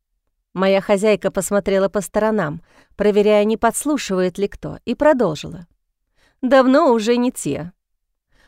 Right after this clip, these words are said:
Вот дед нашего графа, тот был настоящий мужчина. Сила, воля, власть. А этот —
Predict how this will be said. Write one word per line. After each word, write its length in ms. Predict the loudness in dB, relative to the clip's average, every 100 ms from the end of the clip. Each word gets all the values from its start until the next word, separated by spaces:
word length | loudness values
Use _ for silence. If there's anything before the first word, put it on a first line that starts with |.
| -6
Вот 320 | 0 2 2
дед 440 | 0 0 2 0 -2
нашего 460 | -4 -4 -4 -4
графа, 500 | -2 -6 -8 -14 -14 -2
тот 200 | 0 0
был 200 | 0 0
настоящий 840 | 0 0 0 2 2 0 -2 -2
мужчина. 640 | -2 -4 -8 -12 -12 -12 -14 -14 -20 _
Сила, 760 | -12 -8 -4 -2 0 -2 -6 -10 _ -10
воля, 760 | -6 -2 0 0 0 -4 -10 -16 _ -8
власть. 720 | -2 0 0 -2 -6 -14 -20 _ _ _ 0
А 80 |
этот — 560 | 4 4 2 -2 -6